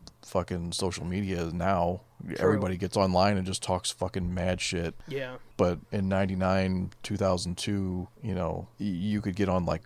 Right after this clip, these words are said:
Speaker 1: message boards or
Speaker 2: Exactly, yeah.
Speaker 1: or shit like that. But this is, like, you can just fucking let shit fly left and right all over the place. And there's so many places for people to go and just talk shit,
Speaker 2: And
Speaker 1: you
Speaker 2: see,
Speaker 1: know?
Speaker 2: not just that, you've got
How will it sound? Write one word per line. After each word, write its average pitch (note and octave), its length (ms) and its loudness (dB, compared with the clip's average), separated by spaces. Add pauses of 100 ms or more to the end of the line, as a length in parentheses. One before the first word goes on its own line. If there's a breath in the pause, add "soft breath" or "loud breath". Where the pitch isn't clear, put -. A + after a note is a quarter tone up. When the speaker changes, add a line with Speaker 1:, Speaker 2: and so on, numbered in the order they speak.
Speaker 1:
message F2+ 460 -2
boards F2 460 -2
or E2 40 -4
Speaker 2:
Exactly, C3+ 480 -2
yeah. C3+ 240 -8
Speaker 1:
or F2+ 260 -2
shit G2 220 0
like F2 180 -2
that. G2 260 4
But E2 180 -2 (120)
this G#2+ 220 4
is, F2+ 140 -2
like, E2+ 240 -2
you F#2+ 80 0
can F#2 140 -2
just - 260 -6
fucking E2+ 500 -4 (160)
let F2+ 300 -2
shit F2+ 240 -2
fly F2+ 380 0
left E2+ 280 -2
and D#2 120 -6
right F2+ 300 0 (320)
all G2 280 4
over F#2+ 140 0
the F#2 60 0
place. F2 260 -2
And F#2+ 120 0
there's F2+ 200 0
so G#2 340 4
many G2 420 0
places F#2 480 -4
for - 200 -10
people E2 280 -6
to E2+ 80 -6
go F2 240 -2
and F2 240 -6 (360 soft breath)
just - 180 -4
talk E2 240 2
shit, - 420 -2
Speaker 2:
And A#3 140 6
Speaker 1:
you E3+ 60 0
Speaker 2:
see, G#3 180 4
Speaker 1:
know? G3+ 100 -6
Speaker 2:
not F#3+ 220 2
just - 240 -6
that, G3 280 4 (200)
you've E3+ 180 -4
got E3+ 300 4